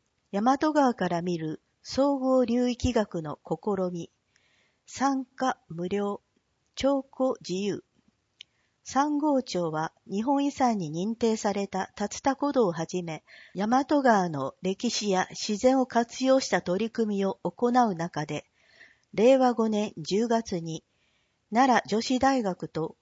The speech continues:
包括連携協定を締結し、共同で大和川について取り組んでいくことになりました。今回のシンポジウムのタイトルにある総合流域学とは、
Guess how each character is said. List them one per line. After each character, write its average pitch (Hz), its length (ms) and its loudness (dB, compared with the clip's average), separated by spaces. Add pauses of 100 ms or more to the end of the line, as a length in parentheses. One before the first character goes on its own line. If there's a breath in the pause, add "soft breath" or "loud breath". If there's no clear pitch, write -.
包 262 180 0
括 269 320 0
連 247 240 2
携 247 240 2
協 254 280 2
定 185 140 -4
を 156 120 -4
締 170 200 -4
結 180 300 -8
し、 - 280 -8 (480)
共 247 260 4
同 233 240 2
で 202 260 -2 (360)
大 202 120 -2
和 254 140 4
川 254 340 2
に 165 160 -4
つ - 160 -2
い 220 80 0
て - 300 -6
取 233 220 -2
り 247 40 -4
組 285 200 0
ん 254 40 0
で 220 80 2
い 202 80 -2
く 214 100 -4
こ 214 160 -4
と 220 140 -4
に 262 140 0
な 226 100 0
り 175 140 -4
ま 160 120 -8
し - 140 -8
た。 156 160 -8 (960 soft breath)
今 294 260 2
回 185 300 -2
の 160 220 -6
シ 254 200 -4
ン 277 120 -2
ポ 269 160 2
ジ 262 100 -2
ウ 262 100 2
ム 202 100 -2
の 175 120 -4
タ 233 200 -2
イ 233 100 -2
ト 202 120 -4
ル 170 140 -6
に 160 160 -8
あ 160 140 -8
る 170 200 -6 (600)
総 269 340 2
合 262 300 4
流 254 300 0
域 254 240 -2
学 190 240 -2
と 147 160 -8
は、 160 160 -6